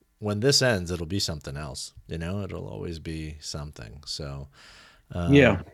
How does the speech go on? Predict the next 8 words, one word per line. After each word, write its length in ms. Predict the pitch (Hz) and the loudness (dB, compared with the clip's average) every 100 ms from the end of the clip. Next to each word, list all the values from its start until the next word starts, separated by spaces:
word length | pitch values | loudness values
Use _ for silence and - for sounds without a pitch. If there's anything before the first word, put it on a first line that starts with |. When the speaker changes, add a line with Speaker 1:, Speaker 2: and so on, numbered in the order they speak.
| _ - - - - - - | _ -20 -20 -18 -18 -14 4
Speaker 1:
yeah, 180 | 143 139 | 8 10
Isaac 260 | 139 156 151 | 8 6 2
and 100 | 151 | 2
I 220 | 147 147 | 6 6
are, 240 | 135 131 | 8 8
uh, 320 | 127 127 127 | 10 10 8
we're, 300 | 120 123 131 | 6 4 4
we're 300 | 117 127 151 | 4 4 4